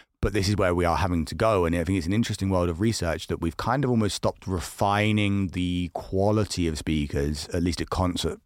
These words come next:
reproduction, and we focus much more time and energy and money on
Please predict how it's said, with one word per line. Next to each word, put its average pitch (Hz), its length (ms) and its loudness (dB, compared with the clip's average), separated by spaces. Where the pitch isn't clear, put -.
reproduction, 76 680 -2
and 87 100 0
we 87 80 2
focus 85 380 0
much 92 380 0
more 80 180 -2
time 85 360 0
and 80 120 -2
energy 82 400 -2
and 76 120 -2
money 85 580 0
on 80 480 -2